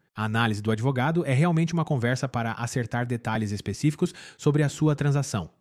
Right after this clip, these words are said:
tais como depósitos e datas de fechamento e contingências de inspeção e avaliação.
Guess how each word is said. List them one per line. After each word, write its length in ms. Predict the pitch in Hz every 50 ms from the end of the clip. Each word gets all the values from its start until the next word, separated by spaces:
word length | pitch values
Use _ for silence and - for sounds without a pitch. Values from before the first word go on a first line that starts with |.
| _ _
tais 200 | - 107 110 107
como 200 | - - 110 107
depósitos 600 | 101 101 - - 107 113 131 135 131 - 135 117 107
e 60 | 104
datas 340 | 95 107 117 117 - 113 104
de 80 | 110
fechamento 440 | - 120 110 - 110 101 107 117 -
e 40 | 113
contingências 720 | - 117 117 - 131 117 104 110 110 110 - - 113 104
de 120 | 104 110
inspeção 560 | 110 113 - - 110 101 - - 135 156 175 170 - - - _
e 100 | - 139
avaliação. 580 | 143 139 147 147 147 143 139 - - 92 73